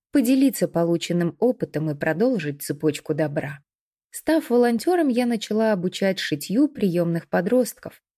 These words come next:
Сначала в местном агентстве по опеке, а затем в службе социальной защиты детей. Потом я купила несколько швейных машинок и отправилась в Центр помощи семьям. Там я учила обедневших женщин тому,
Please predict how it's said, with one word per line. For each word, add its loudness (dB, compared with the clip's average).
Сначала 0
в -2
местном -2
агентстве -2
по 0
опеке, -4
а 2
затем -4
в -16
службе 2
социальной 0
защиты -2
детей. -4
Потом 0
я 2
купила 2
несколько 0
швейных 0
машинок -2
и 4
отправилась 0
в -20
Центр 0
помощи -2
семьям. -2
Там 2
я 6
учила 2
обедневших 0
женщин -4
тому, -4